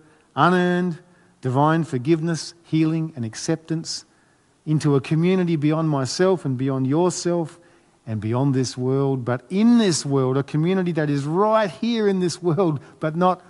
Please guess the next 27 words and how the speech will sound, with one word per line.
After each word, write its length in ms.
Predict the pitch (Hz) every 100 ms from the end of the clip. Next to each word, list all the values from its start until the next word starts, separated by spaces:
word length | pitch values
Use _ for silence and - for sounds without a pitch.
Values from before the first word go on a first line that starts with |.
| - _ _
of 440 | 175 180 113 104 - - - _ _
this 340 | 113 104 - 135 -
world, 600 | 104 104 98 107 113 - _ _ _ _ _ _
not 260 | 165 196 131
distant 340 | 190 - 151
on 120 | 139
some 180 | - 170
other 160 | 151 120
planet 520 | - 143 175 147 131
and 100 | 131
some 180 | 160 160
other 120 | 131
universe 520 | 123 165 156 135 123
stored 420 | - - 170 160
up 140 | 151 151
for 140 | 135
when 180 | 151 151
you 80 | 117
die. 600 | 120 160 196 113 175 175 - - _ _ _ _ _
Now, 680 | 139 190 214 254 220 95 - _ _ _ _ _ _ _ _
hidden 500 | - 247 233 147 90 - _ _ _ _ _ _ -
in 180 | 117 107
words, 640 | 135 143 95 90 - - _ _ _ _ _ _ _ _ _
things 360 | - 139 131
you 60 | 113
can't 360 | - 139 123 -
see, 560 | - 151 139 98 87